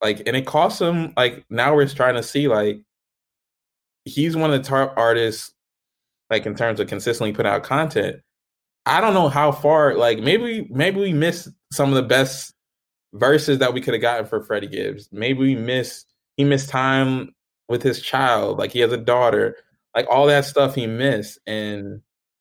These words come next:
for him to come back and still be able to push forward, kudos to him, 'cause he's, like, at, you, you touched on the music, and I'm a fan of his music, but just the business and the marketing and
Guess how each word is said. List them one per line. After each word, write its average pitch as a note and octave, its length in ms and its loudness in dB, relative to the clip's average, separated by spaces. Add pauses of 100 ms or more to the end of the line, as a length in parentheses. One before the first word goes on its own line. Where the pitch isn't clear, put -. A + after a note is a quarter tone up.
for A2+ 80 -2
him C#3+ 160 2
to A#2+ 60 4
come B2 300 -4
back A#2+ 340 4
and G#2 140 -4
still A2 400 2
be G#2+ 180 0
able G#2 200 0
to F#2 120 -4
push G#2+ 280 -2
forward, B2+ 600 0 (760)
kudos C3+ 380 4
to G#2+ 100 -2
him, A2 260 -2
'cause G2 220 -2
he's, A#2+ 580 -10 (1000)
like, A#2 160 2
at, A2+ 320 2 (220)
you, C#3+ 300 0
you B2+ 140 -8
touched C3 240 0
on A2 100 0
the G2+ 60 -4
music, G#2+ 500 -2
and G#2 120 0
I'm G#2+ 120 0
a G2+ 60 -2
fan A2+ 240 -2
of G#2 80 -2
his G2 160 -4
music, G2+ 380 -4
but G2 120 -6
just A2 220 -4
the G#2+ 100 2
business G#2 580 -2
and G2 140 -6
the G2 80 -4
marketing G2+ 680 0
and F#2+ 240 -6